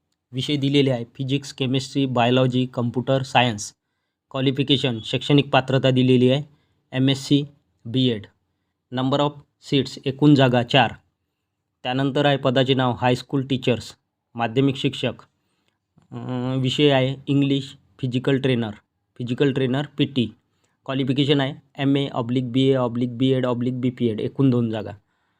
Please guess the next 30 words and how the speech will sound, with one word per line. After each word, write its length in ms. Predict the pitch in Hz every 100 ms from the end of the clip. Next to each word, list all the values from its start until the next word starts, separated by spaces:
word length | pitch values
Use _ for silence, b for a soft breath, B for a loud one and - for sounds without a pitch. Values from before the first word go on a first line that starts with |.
| _ _ _
त्यानंतर 340 | 131 143 143 147
पदाचे 380 | 147 135 131 143
नाव 200 | 135 131
आहे 120 | 143
प्रायमरी 440 | 143 127 131 135
टीचर्स. 500 | 131 117 120 - - _ -
विषय 260 | 123 135 143
आहे 160 | 131
इंग्लिश, 520 | - 139 135 135 135 -
मॅथ्स, 360 | 117 127 135 -
सायन्स, 320 | 123 127 131 123
ड्रॉइंग. 340 | 131 127 104 - _ _ _ _
क्वालिफिकेशन 520 | 131 135 135 131 143
आहे 180 | 139 135
एमएससी 420 | 127 131 131 -
ऑब्लिक 360 | 139 120 123 120
बीएससी 360 | 127 131 - 135
ऑब्लिक 340 | 131 131 131
एमए 340 | 127 127 131
ऑब्लिक 400 | 131 120 127 131
बीए 200 | 117 127
ऑब्लिक 340 | 131 127 123 127
डीएड 360 | 123 123 135 123
ऑब्लिक 360 | 117 123 127
बीएड 280 | 117 127 127
ऑब्लिक, 320 | 117 120 135 135 _ _ _ _ _ _ _ _ -
अं, 260 | 131 131
सॉरी, 360 | 131 147 131 135 -
बीएड, 440 | 113 139 135 135 - _ _ _ _
ड्रॉइंग, 480 | 117 131 131 135 151